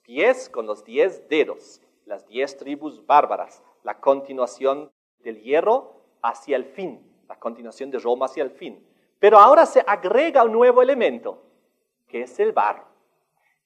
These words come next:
Entonces, lo mismo vemos en Daniel siete. Primero la cuarta bestia,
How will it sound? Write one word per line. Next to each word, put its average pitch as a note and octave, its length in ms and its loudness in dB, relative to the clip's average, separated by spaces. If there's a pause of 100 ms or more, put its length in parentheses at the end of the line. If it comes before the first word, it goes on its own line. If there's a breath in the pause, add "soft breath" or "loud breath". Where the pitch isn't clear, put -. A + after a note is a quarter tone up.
(100)
Entonces, F#3+ 680 -2
lo D3 100 2
mismo A#3 400 -6
vemos A3 340 -4
en E3+ 80 -14
Daniel D#3 400 -4
siete. - 720 -10
Primero C3 480 -2
la E3+ 140 4
cuarta A#2 520 -2
bestia, E3+ 440 -4